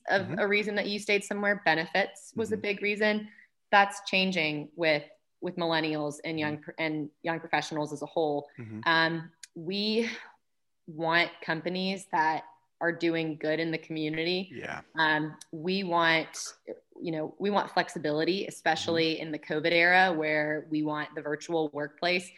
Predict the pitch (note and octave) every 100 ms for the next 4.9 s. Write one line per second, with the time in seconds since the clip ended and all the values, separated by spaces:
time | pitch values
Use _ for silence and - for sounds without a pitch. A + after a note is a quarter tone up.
0 | - - _ - D#3+ D#3 D#3 - - F3+
1 | G3 G3+ F#3+ - - F3+ F#3 F#3 E3+ E3+
2 | D#3+ F3+ - D3+ - - D#3+ D3+ D#3+ D3+
3 | D#3 D3+ D#3 D3 D3+ C3+ - G3+ F3 D3
4 | D3+ A2+ A2 A#2+ D#3 D#3 D#3 D#3